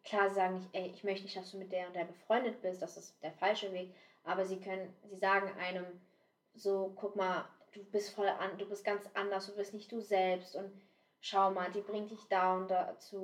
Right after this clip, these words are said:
und, ähm, bringt einen nicht weiter.“ Und ich finde, Freunde sollten einen weiterbringen und sollten für einen da sein. Du musst wissen,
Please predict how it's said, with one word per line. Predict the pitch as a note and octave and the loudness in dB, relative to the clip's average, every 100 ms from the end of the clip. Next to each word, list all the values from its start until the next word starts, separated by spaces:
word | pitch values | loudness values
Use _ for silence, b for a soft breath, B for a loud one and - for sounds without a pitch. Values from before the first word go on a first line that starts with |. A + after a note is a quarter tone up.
| F3+ E3 | -4 -4
und, | F#3 F#3 - - - | -6 -10 -10 -10 -2
ähm, | F3+ F3+ F3+ F3+ F3 - - - D#3 | 0 2 0 -4 -12 -16 -16 -14 2
bringt | A#3 D4 D4 | 8 8 8
einen | A#3 A3+ | 6 4
nicht | A3 A3 | 2 4
weiter.“ | A3 A3+ A3 F3 | 8 8 4 -6
Und | |
ich | F3+ - | -8 -4
finde, | G#3+ G3+ | -2 -2
Freunde | - G#3 G#3+ | 2 4 4
sollten | G3+ F#3+ F#3+ | 4 2 2
einen | G3+ F3+ F3+ | -6 -10 0
weiterbringen | F#3 G3+ G3+ F#3 F#3 F3 F3 | 4 4 2 -4 -4 -8 -8
und | F3 | -6
sollten | F3+ F3 F3+ | -2 -2 -4
für | F#3 F3+ | -14 -12
einen | F3+ | -2
da | F3+ F#3 | 2 2
sein. | F3+ F3 F3 | 2 -4 -8
Du | |
musst | F3 F3+ - - | -12 -14 -14 -12
wissen, | F#3 F3+ | -12 -14